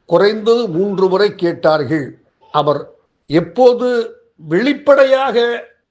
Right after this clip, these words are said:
கட்சியிலிருந்து அனுப்பப்பட்டவர்களோடு, வெளியேற்றப்பட்டவர்களோடு கிட்டத்தட்ட ஒரு கூட்டணி அமைத்து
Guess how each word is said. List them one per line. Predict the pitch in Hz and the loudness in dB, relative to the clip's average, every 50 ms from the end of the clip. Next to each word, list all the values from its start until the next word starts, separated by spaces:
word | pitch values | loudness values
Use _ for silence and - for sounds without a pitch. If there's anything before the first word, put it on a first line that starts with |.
| _ _ _ - | _ _ _ 0
கட்சியிலிருந்து | 165 170 165 180 214 220 220 226 226 202 233 226 233 233 220 240 240 233 226 226 - - _ _ _ _ _ _ _ - | 0 0 0 -4 -6 -4 -2 -2 -2 -4 -4 -4 -6 -4 -2 0 0 0 -2 -2 -10 -20 _ _ _ _ _ _ _ 0
அனுப்பப்பட்டவர்களோடு, | 147 175 226 277 - - - 294 277 285 254 240 - - 247 226 202 214 208 202 202 202 208 208 208 208 208 208 214 - _ _ _ _ _ _ _ 135 135 | 0 0 2 -2 -6 -2 -2 -2 -2 0 0 -2 0 0 -2 0 2 2 2 2 2 0 2 0 0 0 -2 -8 -10 -14 _ _ _ _ _ _ _ -2 0
வெளியேற்றப்பட்டவர்களோடு | 165 190 214 226 233 247 247 240 247 247 240 233 233 214 180 165 208 202 170 180 185 180 180 190 190 185 185 185 _ _ - _ _ _ _ _ | 0 2 2 2 2 2 2 2 2 -4 -4 -4 -4 -8 -6 -4 -4 -4 -2 -2 -2 -2 -2 -2 -4 -4 -6 -8 _ _ -20 _ _ _ _ _
கிட்டத்தட்ட | - 185 170 - 208 196 208 - 202 196 196 - 233 233 240 - - | -6 -6 -2 0 -2 -2 0 -2 -4 -4 0 0 0 0 0 -2 -4
ஒரு | 180 180 185 175 165 - | -4 -2 -2 -2 -2 -4
கூட்டணி | - - 233 269 240 - 269 254 247 247 233 226 | -6 -8 -8 -6 -6 0 0 0 0 0 -6 -6
அமைத்து | - 208 214 196 214 202 - - - 226 233 226 214 - | -6 -4 -4 -4 -4 -6 -8 -8 -6 -6 -6 -6 -10 -16